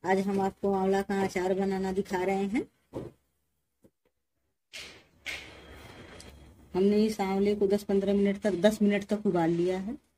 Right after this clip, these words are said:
और उबाल कर अब इसका हम ऐसे पीस करके बीज को निकाल देंगे। बहुत आसानी से निकल जाता है। ये देखिए, ऐसे सूती कपड़े पे डाल देंगे।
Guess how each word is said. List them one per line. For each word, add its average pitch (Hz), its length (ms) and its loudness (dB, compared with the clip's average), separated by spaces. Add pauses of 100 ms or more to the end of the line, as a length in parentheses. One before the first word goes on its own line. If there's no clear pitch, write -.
(960)
और 180 140 6
उबाल 175 360 2
कर 190 180 2
अब 185 120 0
इसका 180 280 -2
हम 190 240 -4 (540)
ऐसे 160 260 -2 (120)
पीस 180 180 -4
करके 185 380 -4 (640)
बीज 156 300 0
को 160 140 -2
निकाल 156 400 -4
देंगे। 170 360 -12 (840)
बहुत 156 220 -2
आसानी 156 420 2
से 156 120 -2
निकल 156 320 2
जाता 151 300 -4
है। 190 140 -8 (140)
ये 135 60 -6
देखिए, 143 380 -10 (1400)
ऐसे 156 280 -8
सूती - 960 -4
कपड़े 175 320 6
पे 170 120 2
डाल 160 340 4
देंगे। 175 260 0